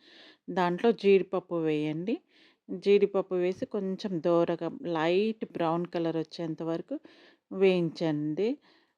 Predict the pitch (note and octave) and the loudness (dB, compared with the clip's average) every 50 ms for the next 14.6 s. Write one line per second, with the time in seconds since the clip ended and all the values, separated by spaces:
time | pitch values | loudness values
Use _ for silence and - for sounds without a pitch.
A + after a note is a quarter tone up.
0 | _ - - _ G3+ F#3+ F#3+ F#3+ - - G3 F#3+ F3+ E3+ - - A3 G#3+ F#3+ E3+ | _ -20 -8 _ 2 2 2 2 0 -4 -6 -4 -4 -4 -4 -4 -4 -2 0 2
1 | E3+ E3 E3 D#3+ D#3 C#3+ - D#3 D3+ D3+ D#3 D#3 D3+ D#3+ E3 E3+ - - D3 - | 2 4 4 2 2 0 -2 -4 -4 -2 -2 0 0 0 0 -2 -4 -8 -8 -4
2 | - E3 D3+ D#3 D#3 D#3 D#3 D3+ D3+ D3+ D3 - - A3 A#3+ B3 - A3 F#3 D#3+ | -2 -2 -2 0 -2 -2 -2 -2 -4 -4 -6 -8 -8 -8 -8 -6 -6 -8 -8 -6
3 | D3 C#3+ C#3 - - D3+ D3+ D#3 - C4 - - _ _ _ _ _ _ _ _ | -6 -6 -6 -8 -10 -10 -10 -8 -8 -8 -10 -10 _ _ _ _ _ _ _ _
4 | _ - - - A#3 A#3 A3+ G#3 G3 F#3 F#3 F#3 F3+ F#3 F#3+ F#3 F3 F3 E3+ F3 | _ -12 -4 -2 0 0 0 0 0 0 0 0 2 2 2 2 4 2 2 0
5 | - - A#3 G#3+ F#3+ E3+ E3+ D#3+ - - - F3+ F3 E3+ E3 E3+ E3 D#3 - - | 0 -2 -2 -2 0 0 0 -2 -4 -8 -8 -4 -4 -2 -2 -2 -4 -4 -6 -6
6 | F3 E3 D#3+ - - D4+ F4+ F4 C4 A3 - A3 G#3 G3 F#3 F3+ F3 - - F#3 | -6 -6 -4 -4 -6 -6 -4 -2 -4 -2 -2 -2 -2 0 -2 -2 -4 -2 -2 -2
7 | F3+ F3+ - F3+ F3 E3+ - - C4+ C#4+ C4 - - F3 E3 D#3+ D#3+ D#3+ D#3+ E3 | -2 -2 -2 -2 -2 -2 -4 -4 -4 -4 -4 -4 -8 -6 -2 0 0 2 2 2
8 | E3+ E3 - _ - E3+ D#3+ - D#3+ D3+ - - - _ - G#3 - F#3 E3+ D#3 | 0 -2 -2 _ -10 -10 -6 -4 -4 -4 -4 -10 -10 _ -8 -6 -6 -6 -6 -6
9 | - D3+ C#3 - - _ - D3+ C#3+ D#3 F3+ A3+ D4+ - _ _ _ _ _ _ | -6 -8 -8 -10 -14 _ -12 -10 -8 -6 -6 -6 -8 -8 _ _ _ _ _ _
10 | _ _ _ _ _ _ _ - - F#3 F3 G3+ G#3+ A3 A3 G#3+ - G3 F3+ F3 | _ _ _ _ _ _ _ -4 -4 0 4 6 6 8 6 6 4 2 0 -2
11 | F3 F3 - C4+ D4+ D4+ B3+ A#3 A3+ - G#3 G3+ - F#3+ F#3 F3+ F3 F3 E3+ E3+ | -2 -4 -4 -2 -2 0 -2 -2 -2 -4 -6 -4 -4 -4 -4 -2 -2 -2 -4 -4
12 | - - - - - _ _ - G3+ G3 F3+ F#3 F3 - - - - G3+ F#3+ F#3 | -6 -12 -20 -20 -20 _ _ 0 0 2 2 2 0 0 -6 -10 -6 -4 -4 -2
13 | F#3 F#3 F3+ F3 F3 F3 E3+ E3+ E3+ E3+ - C4 A#3+ A3 F#3+ F3 E3+ D#3 - - | 0 0 0 2 2 2 2 2 0 0 -2 0 2 4 4 6 4 4 0 -4
14 | - E3+ D#3 D3+ D#3 D#3 D#3+ E3+ G3 D4 G4+ | -6 -4 -2 -2 -2 -2 -4 -4 -6 -8 -12